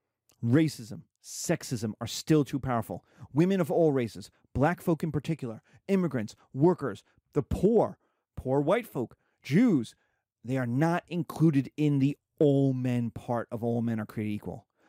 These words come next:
But the revolutions give the language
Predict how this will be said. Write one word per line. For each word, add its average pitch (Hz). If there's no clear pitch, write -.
But 113
the 131
revolutions 196
give 185
the 233
language 196